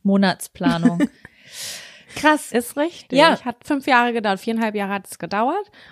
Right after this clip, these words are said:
Speaker 2: Und jetzt haben wir gemerkt, okay, wir sind so nah am Burnout, wir brauchen Hilfe.
Speaker 1: <laughs> Ja, ich bin auf jeden Fall gespannt und freue mich drauf. Hat mich jetzt auch noch mal dran erinnert, so, Jaco, du bist auch selbst dafür verantwortlich. Beweg deinen Arsch, dass zweitausendvierundzwanzig richtig nice wird.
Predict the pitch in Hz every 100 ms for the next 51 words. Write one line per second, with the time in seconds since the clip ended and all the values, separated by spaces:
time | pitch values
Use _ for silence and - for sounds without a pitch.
0 | _ - 226 226 214 226 226 226 214 208
1 | 240 214 190 208 208 220 208 - 202 -
2 | 240 214 202 202 185 190 185 202 226 185
3 | 196 202 190 220 185 175 175 202 226 269
4 | 277 - 269 - - _ _ 285 330 339
5 | 311 - 254 - 240 233 285 226 - 320
6 | 311 339 359 302 254 214 202 - - 190
7 | 262 254 190 - 190 180 208 233 240 247
8 | 285 349 - 233 254 262 262 240 220 240
9 | 240 214 208 208 190 214 226 214 208 196
10 | 214 - 226 208 233 - 226 247 233 226
11 | 226 208 220 208 196 208 185 170 175 -
12 | 185 214 - 202 196 190 208 - 180 196
13 | 180 185 180 - 190 180 180 180 190 190
14 | 185 190 - 180 190 190 175 165 165